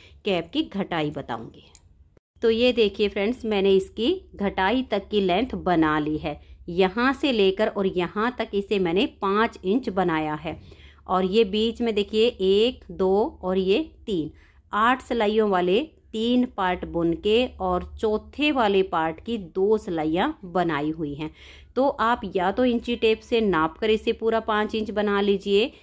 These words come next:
या ये जो बीच में हमारे आठ सिलाइयों वाले पार्ट हैं, ये तीन बनाकर चौथे की दो सिलाइयाँ बना लीजिए। अब हमारे ये टोटल नाइंटी फ़ोर फंदे हैं।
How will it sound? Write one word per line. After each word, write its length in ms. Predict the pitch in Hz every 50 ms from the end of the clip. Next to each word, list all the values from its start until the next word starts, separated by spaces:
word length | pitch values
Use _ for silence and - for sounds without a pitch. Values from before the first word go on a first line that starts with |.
| _ _ _
या 440 | - 170 165 185 196 196 220 311 381 - - 190
ये 260 | 165 160 180 202 208
जो 160 | 190 214 208
बीच 360 | 180 165 190 190 202 190 - -
में 140 | 196 190 190
हमारे 520 | 190 185 170 165 160 160 170 202 233 - - 185
आठ 220 | 175 180 196 190
सिलाइयों 500 | - - 233 208 202 190 190 190 185 175
वाले 260 | 165 160 160 165 165 160
पार्ट 420 | 160 - 156 147 147 151 151 -
हैं, 280 | 196 190 202 254 285 233
ये 160 | 180 175 180
तीन 460 | 180 - - - 185 185 196 185 190 160
बनाकर 680 | 160 156 160 156 147 156 156 - - 208 240 311 320 - - - -
चौथे 460 | - 190 185 180 - - - 202 180 170
की 300 | - 170 202 269 311 - -
दो 280 | 165 160 190 180 180 165
सिलाइयाँ 520 | 160 - 160 156 147 147 151 165 - 165 165 _ _ _ _
बना 260 | 208 196 185 165 143 139
लीजिए। 360 | 139 131 - - - - - - _ _ _ - - - - - - - - _ -
अब 140 | - 269 277
हमारे 420 | 262 254 247 220 214 214 226 262 277
ये 320 | 262 214 208 226 240 254
टोटल 480 | 254 - 220 208 208 208 208 240 247 240
नाइंटी 540 | 226 208 185 180 185 196 202 - 254 240 269
फ़ोर 380 | 262 - - 233 220 208 196 202
फंदे 360 | - 202 175 160 156 160 156
हैं। 200 | 151 175 170 156